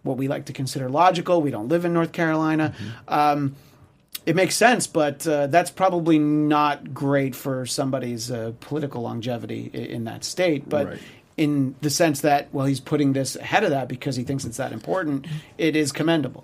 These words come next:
Speaker 2: But I also think that when you, to, to, a, a good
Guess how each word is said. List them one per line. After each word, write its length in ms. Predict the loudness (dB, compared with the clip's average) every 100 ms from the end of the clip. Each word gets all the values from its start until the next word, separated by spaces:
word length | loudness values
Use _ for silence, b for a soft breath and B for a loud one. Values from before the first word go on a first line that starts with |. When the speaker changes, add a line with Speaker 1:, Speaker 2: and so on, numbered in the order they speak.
| 2
Speaker 2:
But 120 | 6
I 100 | 8
also 240 | 6 4
think 240 | 2 2 2
that 220 | 2 2
when 280 | 2 4 4
you, 840 | 4 4 4 4 4 4 2 0 -6 -12 _ b b b b b _ _ _ _ _ -16 -2
to, 100 | 2
to, 400 | 2 0 -4 2
a, 140 | 4 6
a 40 |
good 480 | 4 6 6 4